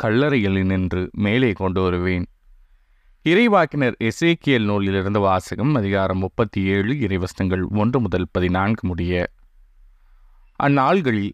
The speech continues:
ஆண்டவரின் ஆற்றல் என் மீது இறங்கியது. அவர் என்னை தம் ஆவியால் தூக்கிக் கொண்டு போய் பள்ளத்தாக்கின் நடுவில் நிறுத்தினார். அங்கே எலும்புகள் மிகுதியாய் கிடந்தன.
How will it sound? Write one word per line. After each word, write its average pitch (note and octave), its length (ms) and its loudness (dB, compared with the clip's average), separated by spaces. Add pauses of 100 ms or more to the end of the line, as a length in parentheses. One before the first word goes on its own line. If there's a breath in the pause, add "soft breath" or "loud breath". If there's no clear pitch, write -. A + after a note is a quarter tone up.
ஆண்டவரின் G2+ 600 2
ஆற்றல் F#2+ 440 -2
என் G#2 260 0
மீது B2+ 280 2
இறங்கியது. F#2 640 0 (840)
அவர் D#3 240 2
என்னை C3+ 240 2
தம் B2 300 0 (180)
ஆவியால் A2+ 680 0
தூக்கிக் D3+ 360 -2
கொண்டு F#2+ 260 -4
போய் G2 320 0 (240)
பள்ளத்தாக்கின் A#2 680 0
நடுவில் F#2+ 400 2
நிறுத்தினார். F2+ 600 -2 (800)
அங்கே G#2 440 2
எலும்புகள் G#2+ 640 0
மிகுதியாய் A2+ 560 2
கிடந்தன. F2+ 580 -2